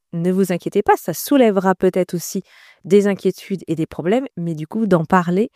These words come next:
euh, ça permet d'échanger et d'avancer du, sur ce sujet. Donc étant donné que je vous ai dit que la préparation était très importante, je vous conseille fortement,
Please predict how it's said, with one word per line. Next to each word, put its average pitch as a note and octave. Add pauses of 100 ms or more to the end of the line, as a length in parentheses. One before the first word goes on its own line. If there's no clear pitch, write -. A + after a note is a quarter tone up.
(320)
euh, D#3
ça D#3
permet E3
d'échanger F3+
et F#3+
d'avancer D#3 (260)
du, - (160)
sur -
ce E3+
sujet. D3 (840)
Donc G3
étant C4+
donné C4
que A#3
je G3
vous F3+
ai F3+
dit F#3+
que -
la E3
préparation D3+
était -
très F#3
importante, D#3+
je E3
vous E3
conseille B3
fortement, -